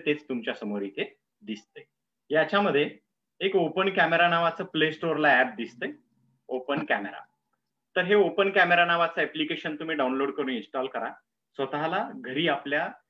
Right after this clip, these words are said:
आपले स्वतःचे video record करायचे. हे ओपन कॅमेरा नावाचं application आहे. हे click केल्यानंतर हे automatically, अ, आडव्या साईजमध्ये होऊन जातं. आणि पहा, अ, याचा उपयोग आपण या पद्धतीने करू शकतो.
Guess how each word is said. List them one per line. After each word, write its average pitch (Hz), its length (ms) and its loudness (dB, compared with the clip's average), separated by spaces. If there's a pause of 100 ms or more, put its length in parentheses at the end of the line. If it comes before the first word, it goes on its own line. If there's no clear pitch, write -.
(280)
आपले 165 240 -4
स्वतःचे 156 460 -4
video 135 280 0
record 113 320 -2
करायचे. 98 360 -6
हे - 180 -8
ओपन 151 360 0
कॅमेरा 127 300 2
नावाचं 113 340 -2
application 123 460 -6
आहे. 151 200 -6 (440)
हे 190 120 2
click 175 340 -4
केल्यानंतर 170 500 -2
हे 185 260 -6 (240)
automatically, 160 640 -6 (440)
अ, 110 40 -10
आडव्या 131 440 -2
साईजमध्ये 127 480 -2
होऊन 113 260 -8
जातं. 101 260 -10 (460)
आणि 147 180 -4
पहा, 135 280 -6 (1080)
अ, 113 440 -8 (180)
याचा 143 580 0 (380)
उपयोग 151 300 -4
आपण 151 240 0
या 139 160 2
पद्धतीने 123 480 -6
करू 104 240 -8
शकतो. - 460 -16